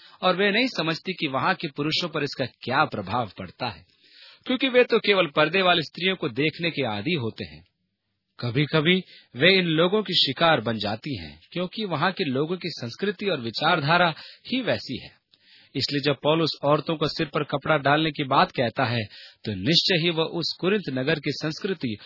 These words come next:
और वहां के माहौल से प्रभावित था। परंतु जो पुरुष सिर ढांके हुए प्रार्थना या भविष्यवाणी करता है, वह अपने सिर का अपमान करता है। यहाँ मुख्य विचार यह है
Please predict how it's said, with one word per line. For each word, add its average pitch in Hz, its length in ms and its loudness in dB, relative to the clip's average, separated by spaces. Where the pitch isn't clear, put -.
और 120 140 -2
वहां 127 260 0
के 147 140 -4
माहौल 120 420 -2
से 127 160 -6
प्रभावित 110 520 -2
था। - 160 -18
परंतु 160 500 0
जो 156 160 -2
पुरुष 170 320 -4
सिर 170 300 -4
ढांके 139 400 -4
हुए 160 120 -2
प्रार्थना 156 640 0
या 165 120 2
भविष्यवाणी 160 760 -2
करता 190 380 0
है, 185 240 4
वह 160 80 4
अपने 160 220 -4
सिर 196 280 -2
का 151 180 -4
अपमान 123 480 -4
करता 98 360 -12
है। 80 160 -12
यहाँ 202 200 4
मुख्य 170 320 -2
विचार 135 360 0
यह 147 200 -2
है 90 240 -8